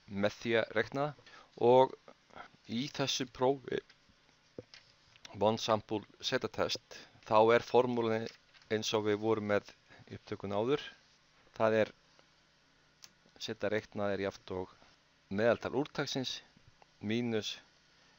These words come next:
meðaltal úrtakadreifingar eða þýðis í raun og veru, deilt með hvað, deilt með sigma, deilt með kvadratrótin af n.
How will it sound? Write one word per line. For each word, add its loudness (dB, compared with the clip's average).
meðaltal 2
úrtakadreifingar -2
eða 2
þýðis -6
í -8
raun -4
og -6
veru, -10
deilt -4
með -6
hvað, 0
deilt 2
með 4
sigma, -2
deilt -8
með -12
kvadratrótin -6
af -10
n. -2